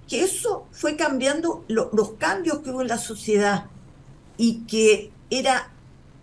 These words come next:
posible, más bien, fortalecer la democracia sobre la base de poder descansar más en una participación ciudadana más activa,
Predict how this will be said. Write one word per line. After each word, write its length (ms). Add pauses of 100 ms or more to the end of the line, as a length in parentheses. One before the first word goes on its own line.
(160)
posible, 760 (160)
más 360
bien, 520 (560)
fortalecer 840
la 140
democracia 640
sobre 320
la 120
base 280
de 120
poder 340
descansar 520
más 640
en 160
una 220
participación 720
ciudadana 360
más 220
activa, 640